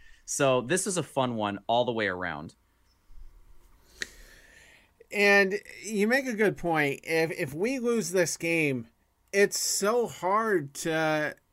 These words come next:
Speaker 2: to roadmap your way through games four and five to win the series, because Pivetta, I don't think, maybe he pitches an inning or two on Wednesday at, at the earliest. He, he went,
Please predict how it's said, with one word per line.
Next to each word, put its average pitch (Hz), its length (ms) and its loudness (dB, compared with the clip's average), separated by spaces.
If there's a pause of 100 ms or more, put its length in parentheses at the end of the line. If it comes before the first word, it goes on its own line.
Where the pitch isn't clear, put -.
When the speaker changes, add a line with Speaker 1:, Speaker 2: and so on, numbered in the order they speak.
(420)
Speaker 2:
to 190 260 0
roadmap 185 1000 4
your 160 180 2
way 165 460 0
through 147 260 -2
games 156 300 -2
four 160 280 -8
and 139 120 -8
five 151 320 -2
to 139 100 -10
win 135 180 -6
the 127 60 -6
series, 123 540 -6
because 147 600 -4 (220)
Pivetta, 247 520 2 (100)
I 160 260 -2 (120)
don't 214 380 -6
think, - 320 -4
maybe 254 420 -2
he 240 140 -4
pitches 233 440 -6
an 190 100 0
inning 220 280 -4
or 196 60 -4
two 196 280 -4
on 165 180 -2
Wednesday 202 760 -4 (100)
at, 175 240 -4
at 165 180 -4
the 147 160 -4
earliest. 208 680 -4 (400)
He, 170 200 -2
he 175 280 -2
went, 220 420 -2